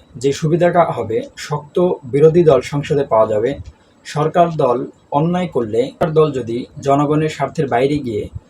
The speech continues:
কোনো অন্যায় প্রস্তাব দেয়, তাহলে বিরোধী দলগুলো অন্যায় প্রস্তাবকে বন্ধ করে দিতে পারবে।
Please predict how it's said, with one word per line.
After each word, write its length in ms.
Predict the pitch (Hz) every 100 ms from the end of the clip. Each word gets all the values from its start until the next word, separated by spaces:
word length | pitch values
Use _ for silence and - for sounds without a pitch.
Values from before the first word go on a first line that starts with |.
| _ -
কোনো 180 | 143 147 143
অন্যায় 240 | 143 165 160
প্রস্তাব 320 | 170 - 127 104
দেয়, 160 | 104 - _ _
তাহলে 320 | 139 156 123 110 - _ _
বিরোধী 360 | - 135 143 156 156
দলগুলো 320 | 156 156 165 - -
অন্যায় 280 | 139 156 156
প্রস্তাবকে 500 | 165 - 156 - 113 113 - _ _ _ _ _ - _ _ _ _ _ _
বন্ধ 260 | 127 147 170
করে 160 | 160 165
দিতে 200 | 131 117
পারবে। 280 | 104 95